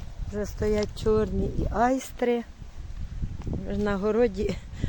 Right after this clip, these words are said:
петрушка дуже гарно зеленіє. Ось така.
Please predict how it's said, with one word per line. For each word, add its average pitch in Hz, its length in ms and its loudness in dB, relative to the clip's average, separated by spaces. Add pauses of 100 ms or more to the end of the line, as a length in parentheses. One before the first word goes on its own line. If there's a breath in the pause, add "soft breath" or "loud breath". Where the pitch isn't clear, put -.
(240 loud breath)
петрушка 233 600 0
дуже 185 240 -2
гарно 180 460 0
зеленіє. 180 720 0
Ось - 300 -4 (1600)
така. 190 320 -6